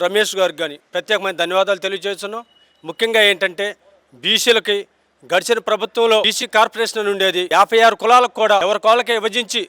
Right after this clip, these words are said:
ప్రతి ఒక్క కులానికి కూడా ఒక కార్పొరేషన్ ఏర్పాటు చేశారు. యాభై ఆరు కులాలే కాకుండా ఆరు వందల పైచిలకు డైరెక్టర్లు వేసి ఎక్కడో అడుగు వర్గాల్లో ఉండే మాకు, ఎందుకంటే టీడీపీ ప్రభుత్వంలో పనిముట్లు ఇచ్చేవాళ్ళు, కత్తెరలు, పాల క్యాన్లు, వాటర్, వాటర్ క్యాన్లు, సైకిళ్ళు ఇచ్చేవాళ్ళు.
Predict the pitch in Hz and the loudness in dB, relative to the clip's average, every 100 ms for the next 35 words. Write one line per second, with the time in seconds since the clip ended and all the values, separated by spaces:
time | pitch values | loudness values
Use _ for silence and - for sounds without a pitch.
0 | _ - 202 226 208 190 202 226 247 214 | _ -8 -6 -6 -8 -6 2 2 2 -4
1 | 196 180 - 180 196 214 - 196 202 220 | -4 -4 -4 -2 -2 -4 -8 -8 -4 -4
2 | 202 214 226 233 262 _ _ _ - 160 | -2 -4 -4 -8 -14 _ _ _ 0 0
3 | 185 202 - 208 220 226 233 208 214 208 | 2 0 0 -2 0 2 2 2 0 -2
4 | 196 _ _ _ 147 202 208 220 240 226 | -4 _ _ _ 2 4 2 -2 -4 -2
5 | 214 226 247 226 202 _ _ 127 196 226 | -2 -2 -8 -8 -12 _ _ -2 0 0
6 | - 220 196 233 247 254 240 226 214 233 | -2 -2 0 4 6 6 6 4 4 4
7 | 226 226 220 214 214 190 196 233 233 240 | 4 2 -2 -4 4 4 4 0 2 2
8 | 233 233 _ 214 254 262 247 220 220 214 | 0 -4 _ -8 -6 -6 -8 -2 -2 -2
9 | - 226 226 214 240 254 233 208 240 220 | -2 0 2 0 -2 -8 -8 -4 0 4
10 | 220 214 196 - 233 220 214 196 202 208 | 4 4 -2 -2 -4 -2 -4 -2 -2 0
11 | 214 202 202 - 156 180 185 190 175 185 | 0 0 -6 -10 0 0 0 -12 -6 0
12 | 190 202 190 196 208 190 185 190 175 - | 0 0 -4 -4 -4 -4 -4 -4 -6 -2
13 | 165 160 | -4 -4